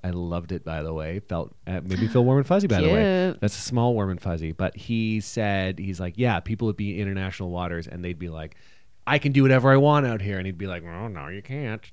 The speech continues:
Speaker 1: No, just roll some dice and gamble if you want." Like, that's the biggest thing. It's like,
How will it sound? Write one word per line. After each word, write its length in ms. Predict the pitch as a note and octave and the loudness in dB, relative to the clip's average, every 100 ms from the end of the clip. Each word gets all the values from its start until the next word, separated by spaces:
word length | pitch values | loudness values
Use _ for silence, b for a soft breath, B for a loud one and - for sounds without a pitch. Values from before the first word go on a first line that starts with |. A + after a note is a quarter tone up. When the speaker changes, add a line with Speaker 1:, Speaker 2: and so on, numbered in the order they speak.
| - | -10
Speaker 1:
No, 160 | G2+ A#2+ | -6 -6
just 260 | G#2+ G#2 | -6 -4
roll 200 | A#2 C3 | 4 4
some 160 | C3+ C#3 | 4 0
dice 360 | B2+ C#3+ E3 C#3 | 2 2 2 0
and 220 | A#2+ G#2+ | -2 2
gamble 420 | B2+ D3+ C3 G#2+ | 4 6 6 4
if 100 | G#2+ | 2
you 100 | A2 | 2
want." 280 | B2 A#2 - | 2 2 2
Like, 140 | A2+ | 2
that's 220 | B2+ B2+ | 2 2
the 80 | C#3 | 2
biggest 280 | B2 G#2+ - | 0 0 -2
thing. 140 | G2 | -2
It's 140 | F2 - | -2 -4
like, 160 | F2+ | -4